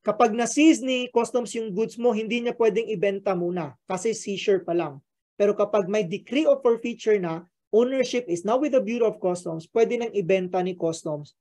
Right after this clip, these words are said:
yung inyo pong shipment. Abandoned goods po,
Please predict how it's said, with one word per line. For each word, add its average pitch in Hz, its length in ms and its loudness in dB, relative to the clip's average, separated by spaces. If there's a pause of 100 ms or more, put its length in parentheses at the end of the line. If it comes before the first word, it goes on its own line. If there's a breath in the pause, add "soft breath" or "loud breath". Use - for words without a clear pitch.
yung 208 160 4
inyo 190 320 -4
pong 156 320 -8
shipment. 135 560 -14 (1600 soft breath)
Abandoned 240 720 4
goods 254 240 0
po, 294 480 6